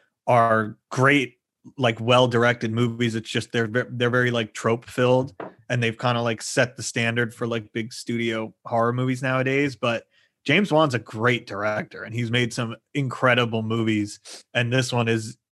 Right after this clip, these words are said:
one of them. Like, he, I thought he just did a, such a good job visually and, like, keeping the tone right, which is so difficult in a horror movie 'cause there's, there's so many that, like,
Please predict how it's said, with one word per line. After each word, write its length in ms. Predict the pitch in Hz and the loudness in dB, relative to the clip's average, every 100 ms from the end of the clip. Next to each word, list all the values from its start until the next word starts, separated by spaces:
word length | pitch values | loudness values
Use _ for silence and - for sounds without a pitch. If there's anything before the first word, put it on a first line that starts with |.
| _ - | _ -10
one 280 | 120 117 107 | -4 -2 -2
of 100 | 104 | -4
them. 220 | 101 104 | -8 -8
Like, 160 | 110 | -8
he, 160 | 117 - | -8 -6
I 140 | 113 | -6
thought 220 | - 123 117 | -2 -2 -2
he 80 | 113 | -6
just 200 | 110 - | -8 -6
did 120 | 113 | -6
a, 60 | 107 | -6
such 400 | - - 151 139 | -12 -6 -4 -2
a 40 | |
good 160 | 131 123 | -2 0
job 300 | 120 110 113 | 0 0 -2
visually 720 | 117 127 123 120 120 117 123 _ _ _ - | -2 0 0 0 0 0 -4 _ _ _ -4
and, 240 | 120 113 | -2 -2
like, 240 | 110 110 - | -2 -4 -2
keeping 300 | 165 135 131 | -2 0 -2
the 80 | 113 | -4
tone 440 | - 135 139 135 | -4 0 0 0
right, 400 | 127 127 135 - | 0 2 2 0
which 180 | - - | -6 -6
is 120 | 107 | -8
so 500 | - 127 127 120 113 _ _ _ - | -4 0 2 0 -4 _ _ _ -2
difficult 600 | 117 - 123 135 131 139 | -2 -2 -2 0 0 -2
in 60 | 131 | -2
a 40 | |
horror 280 | 127 131 131 | 2 2 2
movie 340 | 131 131 135 | 0 -2 -4
'cause 240 | 135 127 113 | -4 -6 -4
there's, 280 | 113 - - _ _ _ 147 | -4 -8 -18 _ _ _ 4
there's 240 | 170 165 | 4 4
so 160 | 175 160 | 4 4
many 260 | 160 156 | 4 4
that, 220 | 147 135 | 4 4
like, 360 | 127 123 123 | 4 0 -2